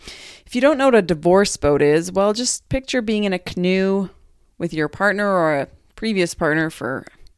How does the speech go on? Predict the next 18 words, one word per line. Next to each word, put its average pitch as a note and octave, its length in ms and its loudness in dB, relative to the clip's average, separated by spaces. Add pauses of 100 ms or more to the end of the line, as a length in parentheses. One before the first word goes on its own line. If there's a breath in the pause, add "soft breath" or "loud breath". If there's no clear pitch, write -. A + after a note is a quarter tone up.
(140)
long F#3 340 0
periods F3 340 -4
of - 80 -12
time. D3+ 480 -10 (1600)
Yeah, D#3 340 0 (340)
you G#3+ 140 0
know F#3+ 120 2
what C#3 120 0
I'm A#2+ 120 -6
saying. C3 420 -6 (280)
It - 100 -20
probably F#3+ 560 2 (320)
might C#3+ 260 -2
not A2+ 180 -4
go - 140 -4
that G2+ 220 -4
well. E2 280 -4 (840 loud breath)
Well, B3+ 340 2